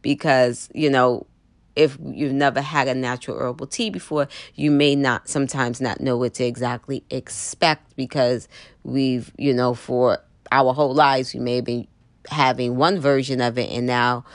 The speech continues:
we're about to experience a different version of it. So, yeah. So let's move over to the benefits of peppermint tea now. Some of the benefits of drinking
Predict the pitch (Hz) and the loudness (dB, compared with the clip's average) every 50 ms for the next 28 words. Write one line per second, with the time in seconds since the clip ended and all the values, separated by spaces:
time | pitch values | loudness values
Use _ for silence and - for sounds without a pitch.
0 | - - - _ - - 131 135 117 113 - 127 123 117 - - 120 110 - - | -20 -20 -20 _ -8 -4 0 0 0 0 0 0 -2 -2 -4 -8 -10 -10 -10 -10
1 | - 127 120 120 120 110 - - - - 131 131 165 151 - 147 135 127 - 120 | -8 -8 -8 -6 -8 -8 -10 -12 -12 -10 -10 -10 -8 -4 -2 -2 -2 -4 -6 -12
2 | - - - 120 113 110 101 107 107 - 117 113 98 64 - - 50 50 - - | -14 -12 -12 -10 -8 -8 -8 -8 -8 -8 -8 -8 -8 -8 -10 -10 -14 -16 -16 -20
3 | _ _ _ _ _ _ - - _ _ _ - - 202 214 208 185 202 240 320 | _ _ _ _ _ _ -20 -20 _ _ _ -12 -8 -4 -4 -2 -2 -2 -2 0
4 | 381 370 359 330 320 330 339 381 392 - - - - - - - 196 190 190 208 | 0 0 0 0 0 0 -2 -2 -4 -8 -14 -20 -20 -18 -2 2 2 4 4 2
5 | 254 - - 202 202 214 196 185 175 175 170 - 170 160 - - _ _ _ _ | 2 0 0 0 0 2 2 2 2 2 4 4 2 2 0 -2 _ _ _ _
6 | _ - - - 190 165 - 147 143 170 165 160 156 - - 147 143 156 - - | _ -10 -6 -4 -4 -2 -2 0 2 2 2 2 0 -2 -4 -4 -4 -4 -8 -12
7 | - - 180 175 - _ _ - - - 170 170 - - - 139 135 127 - - | -12 -12 -12 -12 -14 _ _ -18 -10 -8 -6 -6 -6 -6 -8 -6 -6 -6 -6 -8
8 | - - - 131 131 127 98 - 69 58 - - 123 - - 123 - - _ _ | -12 -12 -10 -10 -8 -8 -8 -10 -10 -12 -12 -14 -18 -18 -16 -16 -16 -18 _ _
9 | _ _ _ _ _ _ _ _ _ _ _ _ _ _ _ _ _ _ _ _ | _ _ _ _ _ _ _ _ _ _ _ _ _ _ _ _ _ _ _ _
10 | _ _ _ - _ _ _ _ _ _ _ _ _ _ _ _ - - 254 254 | _ _ _ -20 _ _ _ _ _ _ _ _ _ _ _ _ -8 -4 -2 -2
11 | 269 311 330 - 269 220 196 220 196 208 202 - - 180 170 - - - 165 170 | 0 -2 -2 -4 -4 -2 0 0 0 0 -2 -2 -2 -4 -4 -4 -4 0 0 0
12 | 160 147 - - 175 175 165 165 - - 170 156 151 147 147 - | 0 0 -4 -4 -2 -2 -2 -2 -2 -2 -2 -2 0 -2 -4 -6